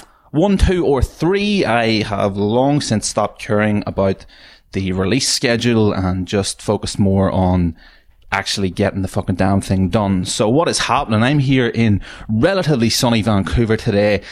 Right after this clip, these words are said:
and today's episode of Punkadelic Podcast is about podcasts. I figured one of the smart things to do when I started a podcast is I'm gonna give you every single one of my influences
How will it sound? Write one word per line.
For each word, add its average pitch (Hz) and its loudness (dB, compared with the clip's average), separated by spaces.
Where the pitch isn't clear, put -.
and 104 0
today's 175 0
episode 175 0
of 123 0
Punkadelic 151 -2
Podcast 147 0
is 185 0
about 233 -2
podcasts. - -4
I 104 0
figured 156 2
one 135 0
of 147 2
the 117 2
smart 135 0
things 113 0
to 117 0
do 98 2
when 98 0
I 101 -2
started 120 0
a 98 0
podcast 98 -4
is 92 -4
I'm 127 0
gonna 151 2
give 120 -2
you 98 0
every 135 0
single 117 0
one 107 2
of 107 0
my 104 2
influences 98 0